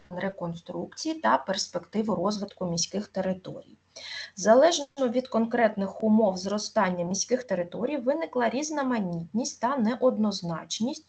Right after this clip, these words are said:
структурно-функціональної організації та специфіки вирішення тієї чи іншої житлової міської забудови.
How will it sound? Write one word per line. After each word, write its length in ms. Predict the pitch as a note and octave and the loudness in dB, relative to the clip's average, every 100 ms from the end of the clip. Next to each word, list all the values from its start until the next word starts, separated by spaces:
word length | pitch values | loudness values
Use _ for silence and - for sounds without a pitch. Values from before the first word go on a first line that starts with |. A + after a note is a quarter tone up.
| - - - | -16 -16 -16
структурно-функціональної 1500 | - - A3+ - D#4+ E4+ A#3 - B3+ - A3+ G#3+ G#3 F3+ F3+ | -8 -4 -4 -2 -2 0 -2 0 0 0 0 2 2 2 0
організації 840 | F3 F3+ F3 E3+ F#3+ B3 E4+ - B3+ | -2 -4 -4 -4 0 0 0 -2 -4
та 240 | A#3+ D#4+ | 0 0
специфіки 840 | D#4+ - A#3 - F3+ F3 C4 - C4+ | 0 -6 -6 -6 -8 -6 -8 -6 -2
вирішення 720 | G3 F#3+ G3+ A3 C4 C4+ C4+ | 0 0 0 -2 -2 -4 -4
тієї 500 | - G3 G3 D4 D#4+ | -6 -4 0 0 0
чи 200 | - G3+ | 0 -2
іншої 520 | - A3 B3+ - A#3+ | -2 -2 0 0 0
житлової 680 | G3 - F3 E3+ E3+ A#3 | 0 -4 -6 -4 -4 -2
міської 480 | G#3+ E3+ - F3+ G3+ | -2 -4 -8 -6 -4
забудови. 680 | G3+ F#3 F#3 D#3 B2+ F2+ - | -4 -6 -8 -10 -12 -14 -16